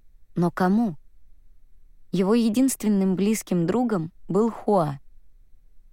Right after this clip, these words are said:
Брата Джован увидит через несколько минут. Родители мертвы, а заставить себя поговорить с Лаурой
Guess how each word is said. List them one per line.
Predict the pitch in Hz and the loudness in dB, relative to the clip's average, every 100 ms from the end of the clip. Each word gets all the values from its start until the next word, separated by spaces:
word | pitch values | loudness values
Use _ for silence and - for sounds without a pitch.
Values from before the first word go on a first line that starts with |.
| - | -8
Брата | 170 196 226 233 | -2 2 2 2
Джован | 180 160 175 208 202 | -2 0 2 2 2
увидит | 170 190 196 202 | 2 0 0 -2
через | - 180 165 160 | -4 -4 -2 0
несколько | 175 202 208 180 190 | 0 0 -4 -4 -2
минут. | 180 160 156 - - - - - - - - - - - | 0 0 -2 -4 -14 -20 -20 -20 -20 -20 -20 -20 -16 -4
Родители | 185 190 226 - 180 | 0 2 0 0 -2
мертвы, | 165 160 - 170 190 180 - - - - - - - | 0 -2 -4 -4 -4 -4 -12 -20 -20 -20 -20 -14 -4
а | 185 | 0
заставить | 190 - 247 240 - | 0 2 2 2 0
себя | 196 196 | 0 0
поговорить | 196 185 175 170 180 180 | 2 0 2 2 0 -2
с | - | 0
Лаурой | 180 214 247 214 185 175 | 2 4 2 0 -4 -6